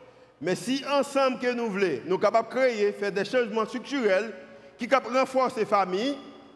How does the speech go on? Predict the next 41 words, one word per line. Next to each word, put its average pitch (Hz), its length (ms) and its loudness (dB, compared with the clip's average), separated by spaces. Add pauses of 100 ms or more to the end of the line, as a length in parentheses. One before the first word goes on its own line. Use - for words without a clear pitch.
(340)
sa 180 180 0
ke 180 120 -2
nou 202 160 2
di 160 200 -4
a, 208 100 2 (500)
mesaj 180 300 0
madam 185 240 2
sa 190 160 2
non, 180 200 -2
pastè 175 280 -2
sa 180 160 0
non, 180 260 0 (640)
ki 240 120 0
kapab 247 280 2
egalman 240 400 4 (240)
ogmante 233 460 2 (100)
opòtinite 208 480 0
ekonomik 196 400 -2
pou 190 120 0
lòt 202 160 -2
moun, 247 260 0 (680)
e 202 80 4
konsa 220 320 0
ke 202 160 0
tout 262 220 -6
moun 208 180 -4
kapab 185 300 0
gon 190 180 0
vi 220 220 -4
ki 208 180 -6
mye, 202 300 2 (680)
ou 180 80 0
yon 202 200 2
vi 208 180 -6
ki 202 220 -4 (320)
amelyore 196 600 0
ke 185 160 -2
jan 180 160 -2
ke 165 120 -2
li 139 260 -4
a. 92 80 -6